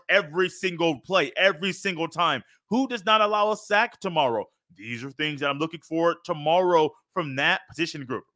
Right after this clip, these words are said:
Running backs. How healthy are Williams and, and, and William, uh,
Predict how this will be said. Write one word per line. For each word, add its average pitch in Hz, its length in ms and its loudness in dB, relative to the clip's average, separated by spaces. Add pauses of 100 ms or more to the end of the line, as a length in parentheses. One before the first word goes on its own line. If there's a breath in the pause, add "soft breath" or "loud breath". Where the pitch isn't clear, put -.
Running 240 300 -4
backs. 110 400 -2 (960)
How 247 220 2
healthy 175 420 2
are 139 140 4
Williams 151 340 -2
and, 165 140 -6 (100)
and, 160 240 -8
and 165 240 -8
William, 175 320 -2 (140)
uh, 120 180 -2